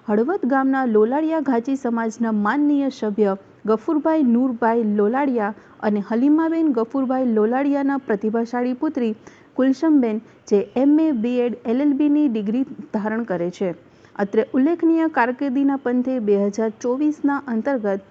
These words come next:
ખૂબ જ મોટી સંખ્યામાં વિદ્યાર્થીઓને કારકિર્દીના પંથે કંડારવામાં ઉપયોગી બની રહે એ માટે કારકિર્દી વિષયાંક અને તાલીમ શિબિરોમાં મદદરૂપ અને માર્ગદર્શક રૂપ બનવા બદલ શ્રી રોહિત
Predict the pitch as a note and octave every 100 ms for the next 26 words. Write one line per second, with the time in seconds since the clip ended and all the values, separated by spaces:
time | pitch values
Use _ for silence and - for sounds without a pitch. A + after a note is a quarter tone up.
0 | _ - F4 D#4+ F4+ E4+ C4+ C#4 D#4 D4
1 | C4+ C#4 C4 C4 G#3+ A3 G3+ A#3+ B3+ C#4+
2 | C#4 C#4 C4+ G3+ G#3 C#4 C#4 D4+ D4 C#4+
3 | C#4 B3+ B3 C#4 C4+ G#3+ A3 B3 B3 A#3+
4 | B3 B3+ - A#3 A3+ C4 D#4 F#4 C4+ A#3
5 | A3+ - - - - D#4+ D4 D4 D#4 D4+
6 | G#3 G#3 G#3+ D4+ C#4+ D4+ A#3+ B3 C4 C4
7 | B3+ C4 - - A#3+ A3 - G#3 A#3 D#4+
8 | E4 C4 B3+ B3+ B3 A#3 G#3 F#3+ G#3+ G#3+
9 | D4+ - - A#3+ G#3+ G3 G#3 C#4 C#4 D4
10 | - D4+ A#3+ C4 A#3 G#3+ A3 C#4+ C4 A3
11 | A3 - - - - A3+ G#3 G3+ A3+ D4+